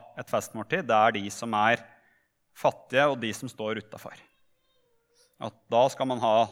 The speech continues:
sin sanne lykke, de som ikke kan invitere en tilbake. Og det er her vår tekst starter. Og, ehm, da skal jeg aller først be, og så, og så skal vi lese teksten. Ja, kjære far, takk for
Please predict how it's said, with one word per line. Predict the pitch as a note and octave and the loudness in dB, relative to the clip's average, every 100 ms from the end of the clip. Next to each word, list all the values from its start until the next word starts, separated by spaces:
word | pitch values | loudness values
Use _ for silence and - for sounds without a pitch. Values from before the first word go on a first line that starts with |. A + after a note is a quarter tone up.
| - | -6
sin | A#2+ A2 | -10 -8
sanne | G#2+ G#2 | -10 -10
lykke, | G2+ - A#2+ - | -14 -14 -20 -14
de | A2 | -14
som | G#2 B2 | -8 -10
ikke | - | -8
kan | A#2+ A#2 | -8 -6
invitere | A2 A2+ G#2+ G2 G#2 | -6 -6 -4 -4 -6
en | G#2+ | -10
tilbake. | - G2 - - - _ _ _ _ _ _ _ _ - - - - | -10 -10 -10 -12 -12 _ _ _ _ _ _ _ _ -20 -20 -20 -4
Og | C#3+ | 0
det | |
er | C3+ | 6
her | D3 D3+ | 8 8
vår | C3 D3 | 4 4
tekst | D3+ - - | 0 -2 -2
starter. | A#2+ G#2 - D3+ - _ _ _ _ _ _ _ A#2 | 0 -2 -4 -12 -14 _ _ _ _ _ _ _ -2
Og, | A#2+ B2+ C3 | 2 2 2
ehm, | C#3 C#3+ D3+ D3 - _ _ _ _ _ _ _ | 0 -4 -6 -10 -16 _ _ _ _ _ _ _
da | B2 | -14
skal | - C#3+ | -2 2
jeg | C#3 | 4
aller | C3+ C3+ - | 4 -2 -8
først | C3+ - - | -10 -8 0
be, | D3+ - - | 2 2 -2
og | B2+ | -8
så, | A#2+ A#2+ C#3 C#3 - _ _ _ - | -2 2 2 0 -16 _ _ _ -20
og | A2 | -14
så | A#2 | -14
skal | - A#2+ | -6 -2
vi | A#2 | 0
lese | F#2+ - | -2 -4
teksten. | - - - - _ _ _ _ _ _ _ _ _ _ _ _ _ _ _ _ - | -14 -16 -20 -20 _ _ _ _ _ _ _ _ _ _ _ _ _ _ _ _ -12
Ja, | C3 | -2
kjære | C3 B2 | 0 0
far, | - C3+ - | -2 -4 -4
takk | C3+ - | -14 -8
for | C#3 C3+ | 0 0